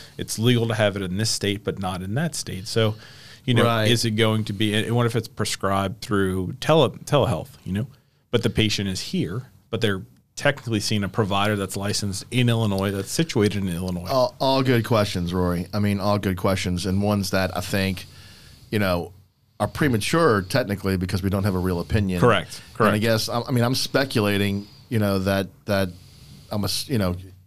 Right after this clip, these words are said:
Speaker 2: w-, is this gonna go forward? You know, I'm
Speaker 1: Sure.
Speaker 2: kind of, I got some alphabet soup coming out of my mouth, but I just don't know if, um, what I've read is gonna be the final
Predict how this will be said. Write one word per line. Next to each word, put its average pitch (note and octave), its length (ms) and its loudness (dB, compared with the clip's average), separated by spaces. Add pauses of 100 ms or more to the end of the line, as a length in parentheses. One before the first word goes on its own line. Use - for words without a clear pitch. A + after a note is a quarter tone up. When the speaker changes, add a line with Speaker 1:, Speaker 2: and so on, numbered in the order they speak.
(240)
Speaker 2:
w-, A2 400 -6 (400)
is C3 180 2
this C3+ 140 2
gonna A#2+ 160 -2
go G#2+ 160 0
forward? A#2 440 -2
You G2 80 0
know, A2 40 2
I'm A2 60 0
Speaker 1:
Sure. A2 140 4
Speaker 2:
kind B2+ 100 2
of, - 340 -8
I A#2+ 60 -2
got B2+ 180 2
some B2+ 140 -2
alphabet C3 440 2
soup D3+ 320 4
coming B2+ 220 2
out B2 80 4
of B2 80 4
my A#2+ 60 4
mouth, C3 340 2
but A#2+ 80 2
I A#2 60 4
just A#2+ 180 0
don't A#2+ 220 2
know A#2 560 4 (500)
if, A2 400 2
um, F#2+ 580 2 (300)
what A#2 260 4
I've A2+ 200 2
read G#2 560 2 (300)
is A2 180 0
gonna A#2+ 160 4
be A2 100 4
the G#2 100 2
final A2+ 640 4